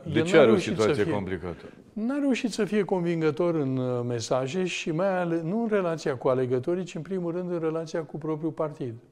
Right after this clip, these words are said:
Speaker 2: care, uh, este oarecum dezorientat, uh, după părerea mea. Uh,
Speaker 1: Partidul
Speaker 2: pe
Speaker 1: e dezorientat?
Speaker 2: Nu, uh, partidul oarecum, da, pentru că ar fi, uh, dorit, probabil, uh,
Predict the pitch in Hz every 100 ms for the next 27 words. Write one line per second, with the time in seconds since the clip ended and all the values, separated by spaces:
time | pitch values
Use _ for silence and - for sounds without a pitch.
0 | _ _ _ - _ _ _ 151 165 214
1 | 214 165 - - 196 180 156 160 185 185
2 | 190 180 - 165 156 170 156 160 147 -
3 | 147 135 120 120 120 117 113 120 110 -
4 | 127 120 117 113 117 131 127 127 123 127
5 | 123 120 120 - - - - - _ _
6 | 185 160 156 147 151 - - 104 170 131
7 | 117 107 95 101 95 87 110 131 - -
8 | - - _ _ 170 180 185 170 - 185
9 | 185 135 147 123 160 220 208 208 196 233
10 | 165 139 139 120 143 135 131 147 147 185
11 | 208 147 156 147 - 147 147 143 139 135
12 | 127 123 123 127 117 127 113 127 131 165
13 | 190 - - 139 131 139 156 185 - -
14 | - - _ _ -